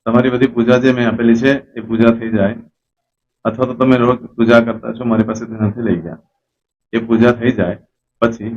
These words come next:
ફરી પાછી ચમચીમાં પાણી લેવાનું. અહીંયા વીડિયોને સ્ટોપ કરી દેવાનું. પૂજા પતે એટલે પાછું આગળનું કરવાનું છે, અહીંયા વીડિયો સ્ટોપ કરી દેવાનો.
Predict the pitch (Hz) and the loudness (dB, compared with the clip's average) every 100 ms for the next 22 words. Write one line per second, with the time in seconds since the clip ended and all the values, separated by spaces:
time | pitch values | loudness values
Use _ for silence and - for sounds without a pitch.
0 | - 117 117 117 117 104 98 101 120 110 | -2 0 0 -2 -2 -4 -2 -6 -6 -2
1 | 92 95 101 113 117 110 104 101 110 117 | -2 -2 -2 -4 0 2 2 0 -4 -4
2 | - - - 85 87 85 - _ _ 98 | 0 0 -2 -14 -16 -20 -20 _ _ -20
3 | - 110 110 113 107 120 104 98 95 95 | -12 -8 -2 -2 -2 -6 -8 -8 -10 -12
4 | - - 98 107 107 - 101 104 117 117 | -14 -16 -8 -4 -4 -6 -8 -4 -4 -4
5 | 131 - _ _ _ _ - 104 95 101 | -8 -14 _ _ _ _ -14 -10 -8 -8
6 | 104 104 98 78 57 - | -6 -6 -6 -10 -20 -20